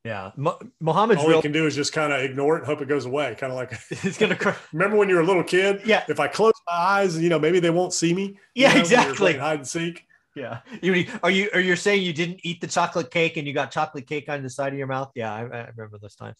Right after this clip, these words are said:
Speaker 2: No, I mean, it's literally when you played hide and seek as a kid, you would close your eyes when they were looking for you, thinking, "If I can't
Speaker 1: Yeah.
Speaker 2: see them, they can't see me."
Speaker 1: I remember,
Speaker 2: Or,
Speaker 1: yeah,
Speaker 2: you
Speaker 1: peek-,
Speaker 2: know, if you're on the
Speaker 1: peekaboo.
Speaker 2: Yeah.
Speaker 1: Yeah.
Speaker 2: And I think that's what the Fed's doing, is they're just kinda closing their eyes and hoping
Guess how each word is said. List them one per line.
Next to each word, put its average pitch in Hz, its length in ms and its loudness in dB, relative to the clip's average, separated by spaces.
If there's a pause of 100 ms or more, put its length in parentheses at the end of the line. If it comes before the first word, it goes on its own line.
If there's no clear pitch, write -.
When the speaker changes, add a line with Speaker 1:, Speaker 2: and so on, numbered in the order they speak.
(160)
Speaker 2:
No, 165 160 2
I 147 40 2
mean, 165 160 0
it's 180 160 -2
literally 170 360 2
when 131 160 -6
you 147 80 -6
played 170 200 -2
hide 165 200 -2
and 151 80 -8
seek 175 180 -6
as 139 120 -8
a 131 40 -10
kid, 123 500 -2
you 143 180 -8
would 147 280 -8
close 185 340 -4
your 180 160 -2
eyes 151 400 -2
when 139 120 -4
they 135 80 -6
were 127 100 -6
looking 156 220 -6
for 131 180 -6
you, 123 140 -4
thinking, 165 380 -4
"If 123 120 -14
I 147 120 -2
can't 170 100 -4 (160)
Speaker 1:
Yeah. 117 60 -6
Speaker 2:
see 170 240 -8
them, 151 280 -2
they 143 160 -6
can't 151 260 -8
see 147 220 -8
me." 135 280 -10 (200)
Speaker 1:
I 127 100 -4
remember, 135 280 -2
Speaker 2:
Or, 139 40 4
Speaker 1:
yeah, 143 40 2
Speaker 2:
you 147 60 -2
Speaker 1:
peek-, - 100 2
Speaker 2:
know, 135 100 -2
if 135 100 -8
you're 151 140 4
on 151 120 4
the 190 60 2 (120)
Speaker 1:
peekaboo. - 80 -10 (600)
Speaker 2:
Yeah. 151 360 0
Speaker 1:
Yeah. 104 60 -18 (260)
Speaker 2:
And 131 80 -2
I 143 80 -2
think 165 240 -2
that's 156 200 -2
what 151 120 -6
the 135 60 -8
Fed's 147 320 -4
doing, 151 260 0
is 120 100 -10
they're 131 160 -6
just 135 200 -8
kinda 139 180 -6
closing 139 360 -6
their 135 120 -6
eyes 143 240 -2
and 120 280 -12
hoping 123 840 -4